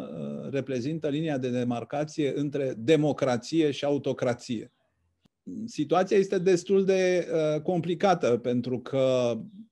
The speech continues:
să spunem, un stat care este considerat, în general, cum se zice, democrație electorală. Deci e un amestec între, uh, un sistem ceva mai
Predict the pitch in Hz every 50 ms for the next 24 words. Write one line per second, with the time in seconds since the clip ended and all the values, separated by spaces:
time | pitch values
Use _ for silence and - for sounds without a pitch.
0 | _ _ _ _ _ _ _ _ _ _ - - 135 123 131 - - 175 175 160
1 | 131 117 123 120 117 113 117 131 127 120 123 - - 147 143 135 - - - 135
2 | 131 139 135 135 - 139 135 - 151 143 139 - 143 143 151 151 156 156 156 165
3 | 147 135 123 139 135 139 135 147 151 147 143 131 - - - 135 135 127 147 123
4 | 135 143 139 151 131 127 143 139 135 123 143 135 123 127 160 151 143 143 139 123
5 | - - 135 127 135 135 123 110 98 - - - - - - 90 - 123 123 123
6 | - 127 131 139 143 143 135 139 156 143 143 - - 123 110 - 127 113 110 117
7 | 113 117 110 110 110 107 - - _ _ _ _ _ _ _ _ _ _ _ _
8 | _ _ - 101 - - 131 131 123 - 123 110 - 139 139 127 127 131 120 123
9 | 131 127 123 123 120 120 117 117 117 113 107 95